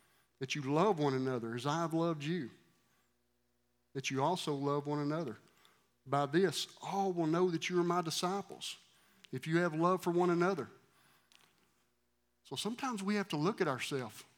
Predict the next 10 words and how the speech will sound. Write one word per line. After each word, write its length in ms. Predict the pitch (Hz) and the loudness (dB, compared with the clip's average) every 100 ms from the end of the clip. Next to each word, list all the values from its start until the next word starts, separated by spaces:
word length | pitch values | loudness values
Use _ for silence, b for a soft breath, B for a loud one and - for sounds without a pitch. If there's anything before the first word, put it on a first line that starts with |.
| _ _ _ | _ _ _
Are 100 | 151 | -4
my 240 | 139 156 190 | 2 2 2
actions 680 | 160 170 185 - 208 202 - - _ _ | 0 0 -2 -4 -4 -6 -10 -14 _ _
proving 400 | - 175 185 175 | 2 4 4 2
that 120 | 151 | 2
I'm 180 | 156 175 | 2 2
a 40 | 160 | 0
disciple 720 | 139 - 156 160 170 180 175 | -2 -2 0 2 0 0 0
of 80 | 120 | -2
Jesus? 580 | 135 165 190 214 - | -4 -4 -4 -8 -10